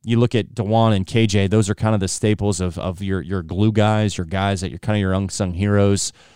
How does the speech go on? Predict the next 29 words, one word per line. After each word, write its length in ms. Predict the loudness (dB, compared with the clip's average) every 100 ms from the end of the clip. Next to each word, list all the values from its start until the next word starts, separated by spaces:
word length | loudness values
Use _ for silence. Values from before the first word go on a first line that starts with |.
| _
that 120 | -2 0
have 160 | 2
really 380 | 4 4 4 2
been 360 | 0 0 0 0
good 340 | 2 4 4
in 120 | 2
Kansas's 580 | -2 -2 -2 -4 -6 -6
wins. 580 | -2 0 0 0 -4 -8 _ _ _
Um, 320 | -2 0 0 0
the 340 | 0 2 0
uconn 300 | 2 2 4
win 180 | 2 2
definitely 360 | 0 -2 -4
jumps 340 | -4 -4 -4 -2
out. 280 | 0 -2 -4 _ -6
Um, 520 | -2 0 -2 -4 -2
that 160 | -2 0
was 120 | -2
a, 80 | -4 -4
a 60 | -2
really 280 | 2 2
good 140 | 2 0
win 200 | 0 -2
at 100 | -2
home 340 | 0 2 2
where 100 | 0
K 220 | -4 -4
J 240 | -2 -2 0
Adams, 500 | -2 -2 -4 -6